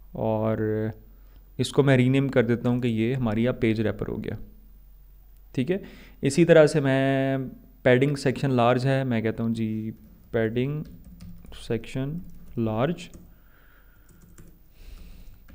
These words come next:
इस क्लास को मैं कहता हूँ कि ये ओल्ड क्लास है,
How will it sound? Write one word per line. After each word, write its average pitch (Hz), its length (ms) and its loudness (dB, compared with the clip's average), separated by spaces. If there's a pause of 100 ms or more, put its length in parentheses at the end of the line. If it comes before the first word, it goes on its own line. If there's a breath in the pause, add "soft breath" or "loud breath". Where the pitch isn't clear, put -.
(1700 loud breath)
इस 143 160 2
क्लास 131 300 8
को 151 80 0
मैं 135 140 2
कहता 123 200 4
हूँ 127 80 -2
कि 127 60 0
ये 123 120 2
ओल्ड 131 340 2
क्लास 151 360 0
है, 180 80 0